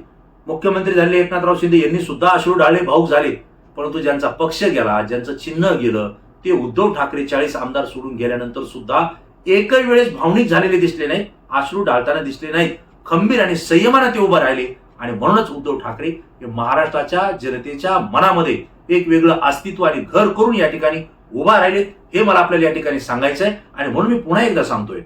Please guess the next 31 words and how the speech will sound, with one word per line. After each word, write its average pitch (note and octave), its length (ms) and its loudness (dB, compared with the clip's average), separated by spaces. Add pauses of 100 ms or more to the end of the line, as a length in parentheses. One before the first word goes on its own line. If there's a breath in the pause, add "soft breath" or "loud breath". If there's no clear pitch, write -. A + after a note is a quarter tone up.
(340 soft breath)
की - 60 -20
जर A#3 340 0
या A3+ 100 2
लोकसभेच्या F3+ 520 2
निवडणुकीमध्ये C#3+ 720 -4
उद्धव C3+ 300 -4
ठाकरे D3+ 400 -2
यांच्या C3 260 -2
हातामध्ये D3 500 -2
धनुष्यबाण E3+ 520 -2 (320)
असता, - 540 2 (120)
तर C#3+ 100 -6
या D3 120 2
महाराष्ट्रामध्ये D3+ 680 0
भारतीय A#2+ 340 -4
जनता A#2+ 260 -6
पार्टीचा E3 800 -6 (120)
एकही F3 480 4
खासदार C#3+ 440 -2
दिसला C3+ 360 -6 (140)
नसता. A3 420 0 (240)
हा - 80 -8
जनसामान्यांचा D#3 800 0
विचार C3+ 320 -4 (300)
सत्य A3+ 340 -2
वाटतो, E3 340 0
खरा G3+ 160 4
वाटतो E3 400 0 (100)
आणि B2 140 -10
हेच A3 200 2
पडसाद C#3 320 -2